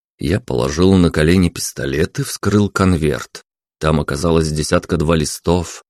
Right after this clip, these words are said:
каждый с несколькими записями в табличном виде, а также пометки от руки.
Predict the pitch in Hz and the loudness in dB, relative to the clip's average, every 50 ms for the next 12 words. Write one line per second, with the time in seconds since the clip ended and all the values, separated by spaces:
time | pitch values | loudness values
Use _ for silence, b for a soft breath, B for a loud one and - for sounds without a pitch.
0 | _ _ 87 87 98 98 90 87 95 92 - - 82 87 95 - - 90 87 - | _ _ 0 0 0 0 2 2 2 0 0 0 0 0 0 0 0 -4 -4 -2
1 | - 95 92 92 90 82 87 90 - - - - - 76 60 60 - - - 78 | -2 -2 0 0 0 0 -2 -4 -4 -4 -10 -6 -6 -6 -6 -6 -8 -8 -8 -8
2 | 71 69 80 92 107 - - - 107 104 107 104 92 90 107 110 95 78 71 60 | -4 -2 0 -2 -2 -2 -2 0 2 2 4 2 2 2 0 0 0 0 -2 -4
3 | 50 - - - _ _ _ - 98 113 123 - 92 82 85 92 95 117 120 - | -4 -6 -12 -16 _ _ _ -4 -4 -4 -2 -2 -4 -2 -2 -2 -4 -4 -2 0
4 | 127 120 95 85 80 - _ - 95 98 - - 120 123 120 - - 82 71 - | 2 2 4 2 2 0 _ -4 -4 -2 -2 -2 -2 -2 -4 -4 -6 -6 -6 -6
5 | - | -8